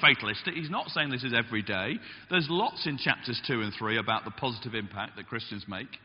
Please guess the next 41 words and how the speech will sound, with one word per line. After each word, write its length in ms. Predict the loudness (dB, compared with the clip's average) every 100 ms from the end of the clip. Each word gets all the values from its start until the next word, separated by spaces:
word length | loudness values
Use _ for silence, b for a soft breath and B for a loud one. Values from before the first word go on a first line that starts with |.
| B B -10
in 100 | -8
the 60 |
world 200 | -4 -4
around 300 | -4 -4 -6
us 140 | -8 -6
and 140 | -6
the 80 | -8
positive 420 | -6 -6 -4 -8 -8 B B B
impression 640 | -6 -2 0 0 0 -2
we 100 | -2
give 240 | -2 -2 -2 -6 -18 B -8
to 120 | -4
others, 320 | -2 -2 -4 -6
that 120 | -6
they 200 | -2 -2 -2 -2
too 180 | 0 0
might 300 | 2 0 0
glorify 500 | 0 0 0 0 0
God. 320 | 0 -2 -4 -8 B B B B B B B
This 160 | -6 -2
is 140 | -2
not 220 | 0 0
gonna 120 | -2 -4
happen 300 | -4 -4 -4
to 80 | -2
everyone 300 | -2 -2 -2
all 120 | -2
the 100 | -2 -4
time. 380 | -4 -4 -6 -10 -16 -20 -20 -20 _ _ _ _ _ _ -14
But 100 | -14 -8
if 240 | -4 -4 -4
it 100 | -8
happens, 460 | -10 -10 -14 -16 -18 -18 -18 -20 _ _ _ _ _ _ _ _
if 160 | -10 -8
and 120 | -4
when 200 | -2 -2
it 80 | -6
happens 420 | -10 -12 -12 -8
at 140 | -6 -6
some 300 | -4 -4 -6
point, 340 | -10 -12 -14